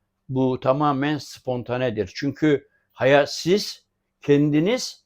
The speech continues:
kendi hayatınızı oynuyorsunuz. Bunun için büyük senaryo, büyük şeylere lüzum yok. Yazmalara, çizmelere lüzum yok. O anda zaten ailenizi temsil ediyorsunuz. Ee,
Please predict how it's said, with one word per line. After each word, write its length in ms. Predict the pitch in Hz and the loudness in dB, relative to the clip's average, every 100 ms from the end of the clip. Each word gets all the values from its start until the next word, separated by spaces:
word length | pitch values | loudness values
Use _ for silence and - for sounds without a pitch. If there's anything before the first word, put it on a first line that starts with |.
| _ | _
kendi 280 | 139 139 151 | -2 0 2
hayatınızı 640 | 135 131 127 135 131 117 | 4 4 2 -4 -6 -2
oynuyorsunuz. 760 | 123 107 95 92 - 110 98 - _ _ _ _ | -2 -2 -4 -8 -12 -16 -16 -20 _ _ _ _
Bunun 380 | 131 139 151 151 | -2 2 4 2
için 500 | 139 - 156 107 104 | 0 -2 -2 -4 -4
büyük 320 | 120 139 135 | 2 4 2
senaryo, 840 | - - 131 131 131 131 127 104 98 | -4 -2 0 0 0 2 2 0 -2
büyük 380 | 127 131 - - | 0 0 -2 -8
şeylere 680 | 135 131 123 123 120 120 - | -4 -2 0 0 0 -2 -6
lüzum 380 | 117 110 120 | -10 -8 -8
yok. 140 | 170 135 | -6 -4
Yazmalara, 680 | 120 120 110 123 123 123 113 | 0 0 0 0 2 0 -2
çizmelere 560 | - 117 117 127 131 123 | -8 -10 -8 0 0 0
lüzum 320 | 120 117 151 | -6 -6 0
yok. 280 | 190 196 _ _ _ _ _ | 0 -2 _ _ _ _ _
O 140 | 143 | 4
anda 540 | 143 135 131 143 160 - | 6 4 2 2 2 2
zaten 500 | 104 139 143 151 131 | -2 0 0 -2 -4
ailenizi 640 | - 131 135 135 143 139 151 | 0 2 2 0 0 -2 -8
temsil 420 | 120 110 - 110 | -8 -8 -10 -8
ediyorsunuz. 800 | 101 101 101 92 131 170 - _ _ _ _ _ _ _ _ | -8 -8 -12 -12 -12 -12 -12 _ _ _ _ _ _ _ _
Ee, 20 | _ | _